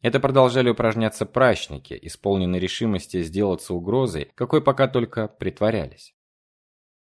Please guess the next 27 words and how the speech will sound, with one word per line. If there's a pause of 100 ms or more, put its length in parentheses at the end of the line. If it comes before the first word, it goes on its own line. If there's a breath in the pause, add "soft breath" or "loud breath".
На
площади
посреди
города
взгляду
Ксенофонта
предстала
огромная
пирамида,
около
шестидесяти
шагов
в
высоту. (580)
Входа
в
неё
нигде
не
было, (100)
равно
как
и
объяснения
самому
её
существованию.